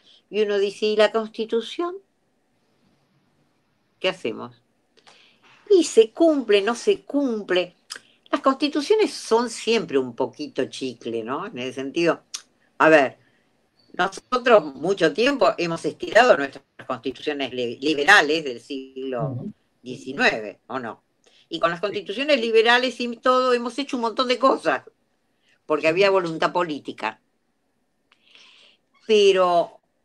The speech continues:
Speaker 1: al revés, con hermosas constituciones sin voluntad política, no se puede hacer. Entonces, el valor de esas constituciones tiene que ver porque están en,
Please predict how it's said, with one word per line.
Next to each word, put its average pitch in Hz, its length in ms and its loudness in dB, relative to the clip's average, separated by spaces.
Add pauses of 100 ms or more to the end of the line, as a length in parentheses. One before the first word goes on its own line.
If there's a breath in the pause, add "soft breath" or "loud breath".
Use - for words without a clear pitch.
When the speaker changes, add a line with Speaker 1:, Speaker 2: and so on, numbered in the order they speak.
(160)
Speaker 1:
al 160 180 2
revés, 262 1080 -4 (460)
con 156 300 -4
hermosas 254 500 -6
constituciones 196 800 -8
sin 170 220 -14
voluntad 165 380 -6
política, 160 720 -6
no 120 220 -18
se - 220 -20
puede 80 240 -20
hacer. - 240 -20 (1400 soft breath)
Entonces, 190 640 -2
el 180 180 -2
valor 233 460 4
de 185 80 -4
esas 180 220 -10
constituciones 170 1000 -8
tiene 175 260 -8
que 143 160 -2
ver 233 280 0 (840)
porque 151 300 -4
están 190 500 0 (280)
en, 143 460 -10